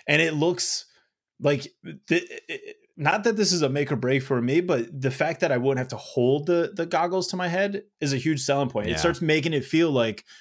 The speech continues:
Speaker 1: oh, this is a, you can have an experience now. I can hold the Joy-Cons in
Speaker 2: Mm-hmm.
Speaker 1: my hands. I can do more with it. So I, I thought that was a great, they saw a problem and they,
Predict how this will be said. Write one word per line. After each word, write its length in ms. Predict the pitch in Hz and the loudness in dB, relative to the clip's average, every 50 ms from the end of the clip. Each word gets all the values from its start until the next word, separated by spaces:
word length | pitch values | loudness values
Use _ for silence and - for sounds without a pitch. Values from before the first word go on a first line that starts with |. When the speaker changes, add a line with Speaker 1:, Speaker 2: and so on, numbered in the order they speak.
| _ - | _ -4
Speaker 1:
oh, 180 | - 226 185 127 | 0 2 2 2
this 260 | 107 139 147 131 - | 2 2 2 2 2
is 280 | 160 143 - - - - - | 2 2 0 0 -2 -2 0
a, 160 | 139 139 139 139 - 147 - | 0 0 0 -2 -4 -8 -6
you 160 | 156 139 139 131 | -2 -2 -2 0
can 200 | 151 143 135 131 | 0 0 0 0
have 260 | 123 127 131 135 135 | 0 0 0 2 2
an 80 | 135 127 | 2 2
experience 760 | 123 - - - - 143 143 143 143 139 131 117 95 - 113 | 0 0 -2 -2 0 2 2 4 4 2 2 0 -2 -4 -6
now. 140 | 98 92 | -6 -6
I 40 | 101 | -6
can 120 | 98 104 98 | -8 -8 -6
hold 400 | 98 117 117 120 123 127 120 117 | 0 2 2 4 4 2 2 0
the 240 | 123 113 110 110 | 0 -2 -2 -4
Joy-Cons 560 | 107 - - 120 120 120 113 113 110 110 110 110 | -6 -6 -4 -2 -2 -2 -4 -4 -4 -4 -4 -4
in 60 | 110 | -4
Speaker 2:
Mm-hmm. 0 | |
Speaker 1:
my 100 | 110 107 | -6 -6
hands. 320 | 113 120 120 117 107 107 | -6 -6 -6 -6 -6 -8
I 60 | 101 | -10
can 120 | 101 - 110 | -10 -10 -8
do 260 | 110 123 123 120 113 _ - - - - _ | -4 -4 -4 -4 -4 _ -14 -20 -20 -10 _
more 280 | - 123 127 139 156 160 | 0 2 4 4 4 4
with 160 | 147 123 101 | 2 0 0
it. 160 | 98 98 - | -2 -4 -4
So 420 | - - 135 127 120 113 110 107 - _ - - - _ _ _ _ - | -2 2 2 4 4 2 0 -2 -4 _ -20 -20 -20 _ _ _ _ 0
I, 120 | 113 147 - - | 0 0 2 2
I 120 | 143 147 | 0 2
thought 180 | 147 - - - | 2 0 0 2
that 80 | - | 0
was 100 | 135 123 | 2 2
a 60 | 135 | 0
great, 340 | 123 131 123 117 123 143 139 | 0 2 2 2 2 2 0
they 140 | - 113 107 | -2 -4 -2
saw 460 | - - 123 110 120 127 131 135 - - | 0 0 0 2 2 2 2 2 0 -4
a 60 | - | -6
problem 580 | - - - 98 92 98 110 107 131 139 160 160 | -6 -6 -6 -4 -2 -2 0 0 0 0 0 0
and 300 | - 120 120 120 120 113 | -2 0 0 0 0 0
they, 320 | 120 120 123 131 123 - | 0 0 -2 -2 -4 -6